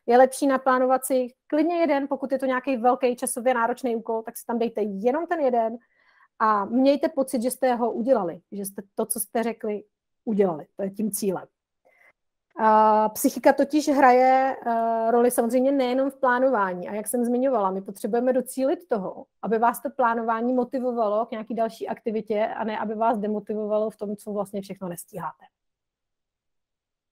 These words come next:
Navíc taková ještě ta, ta myšlenka toho, jako selhal jsem, protože jsem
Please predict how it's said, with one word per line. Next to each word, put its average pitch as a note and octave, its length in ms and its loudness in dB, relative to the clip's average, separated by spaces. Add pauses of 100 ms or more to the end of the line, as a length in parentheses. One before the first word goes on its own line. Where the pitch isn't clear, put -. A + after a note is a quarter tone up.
(600)
Navíc A#3+ 280 6
taková C4 380 8
ještě A#3+ 220 -2
ta, C4 320 8
ta B3+ 120 2
myšlenka B3+ 460 2
toho, B3 240 4
jako A#3+ 240 4
selhal B3+ 600 6
jsem, A#3+ 380 0
protože B3+ 320 -6
jsem B3+ 320 0